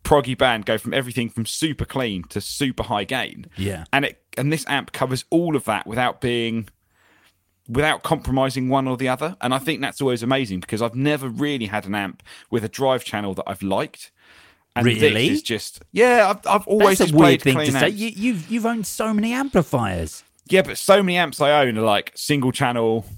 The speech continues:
Speaker 1: like, pedal platform amps before, I guess, pedal platform really became
Speaker 2: Right,
Speaker 1: the
Speaker 2: the
Speaker 1: term that it
Speaker 2: standard,
Speaker 1: is now.
Speaker 2: yeah.
Speaker 1: Um, but it, it's great. It's t-, it's two channel.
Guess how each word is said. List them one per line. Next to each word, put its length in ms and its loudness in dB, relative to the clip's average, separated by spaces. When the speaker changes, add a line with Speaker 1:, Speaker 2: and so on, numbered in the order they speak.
Speaker 1:
like, 300 0
pedal 280 0
platform 460 -2
amps 220 -6
before, 320 -2
I 40 -2
guess, 220 -6
pedal 300 -2
platform 540 -4
really 220 -4
became 560 -8
Speaker 2:
Right, 260 -6
Speaker 1:
the 60 -4
Speaker 2:
the 60 -10
Speaker 1:
term 140 0
that 60 2
it 40 -2
Speaker 2:
standard, 300 -4
Speaker 1:
is 200 -8
now. 380 -4
Speaker 2:
yeah. 220 4
Speaker 1:
Um, 280 -4
but 120 2
it, 120 -4
it's 160 -2
great. 220 4
It's 100 -8
t-, 140 -2
it's 140 -2
two 180 0
channel. 420 0